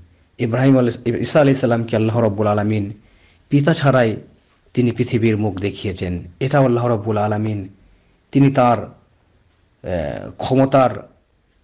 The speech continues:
চরমতম, আহ, আধারে অধিষ্ঠিত, এটা তার প্রমাণ বহন করে। শুধু তাই নয়, আরও দেখুন ইউনুস আলাইহিস সালাম, তিনি মাছের পেটে ছিলেন। লম্বা ঘটনা, বলতে গেলে অনেক সময়ের প্রয়োজন।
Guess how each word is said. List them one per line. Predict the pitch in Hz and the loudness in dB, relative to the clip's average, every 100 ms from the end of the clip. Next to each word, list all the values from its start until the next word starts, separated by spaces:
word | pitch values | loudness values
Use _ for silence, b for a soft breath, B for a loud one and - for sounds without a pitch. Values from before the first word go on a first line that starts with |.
| _ _ | _ _
চরমতম, | - 135 143 175 165 139 131 113 - - _ _ _ | -2 0 2 2 2 4 4 2 -6 -20 _ _ _
আহ, | - 92 80 85 80 - | -8 -4 -4 -6 -8 -2
আধারে | 113 - 151 143 120 117 - _ _ _ - | -2 2 2 2 0 -2 -14 _ _ _ -12
অধিষ্ঠিত, | 107 107 135 - - - 113 85 - | -6 -2 -2 -2 -2 0 -2 -4 -6
এটা | 117 123 | -4 -4
তার | 110 | -4
প্রমাণ | - 98 110 127 | -4 -4 -2 -2
বহন | 92 90 | -2 -6
করে। | 90 90 - - - - - _ _ _ - - _ _ - | -8 -10 -12 -18 -20 -20 -20 _ _ _ -18 -18 _ _ -8
শুধু | - 120 | -2 0
তাই | 117 110 | 2 2
নয়, | 113 117 120 139 - | 2 2 0 -4 -4
আরও | 110 123 | -2 -2
দেখুন | 113 120 123 120 131 - - | -4 -4 -2 -2 -2 -8 -10
ইউনুস | 120 117 135 139 | -4 2 2 2
আলাইহিস | 123 113 | 0 0
সালাম, | 120 101 90 85 - - _ _ _ _ _ _ _ | -2 -2 -4 -6 -14 -20 _ _ _ _ _ _ _
তিনি | - 120 | -2 0
মাছের | 107 110 180 | 0 2 2
পেটে | 175 135 | 2 0
ছিলেন। | 110 101 95 | -2 -4 -4
লম্বা | 101 160 170 | 0 0 2
ঘটনা, | 120 123 123 110 107 | 0 0 0 2 0
বলতে | 104 113 113 | 2 0 2
গেলে | 113 107 | 0 0
অনেক | 107 92 | -2 -2
সময়ের | - 117 104 | -2 0 0
প্রয়োজন। | 101 104 95 98 151 | -2 -2 -2 -2 -6